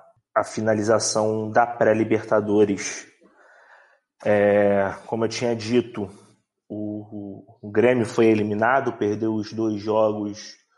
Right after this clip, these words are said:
é, por dois a um. O Santos quase se complicou. É,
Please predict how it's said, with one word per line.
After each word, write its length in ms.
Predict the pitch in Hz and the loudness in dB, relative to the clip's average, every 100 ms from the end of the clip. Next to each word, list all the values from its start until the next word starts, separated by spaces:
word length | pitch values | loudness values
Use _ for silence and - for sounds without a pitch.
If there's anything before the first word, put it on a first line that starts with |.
| _ _ _ _ - | _ _ _ _ -6
é, 300 | 104 98 95 | 0 0 0
por 340 | - 117 - | -2 -4 -4
dois 320 | 113 110 98 | -2 0 2
a 100 | 110 | 2
um. 420 | 107 135 175 - - _ _ _ _ _ _ - - | 4 2 -2 -6 -18 _ _ _ _ _ _ -20 -4
O 140 | 131 | -2
Santos 680 | 123 - 165 175 170 117 - | 0 2 4 2 0 -4 -4
quase 680 | - - 160 190 170 123 117 | -10 0 4 4 2 -2 -8
se 240 | - 123 | -8 -8
complicou. 920 | 110 127 - 110 104 131 156 160 - - _ _ _ _ _ _ _ - | -4 -4 -4 -8 -6 0 2 2 -6 -20 _ _ _ _ _ _ _ -12
É, 300 | 101 98 | -8 -8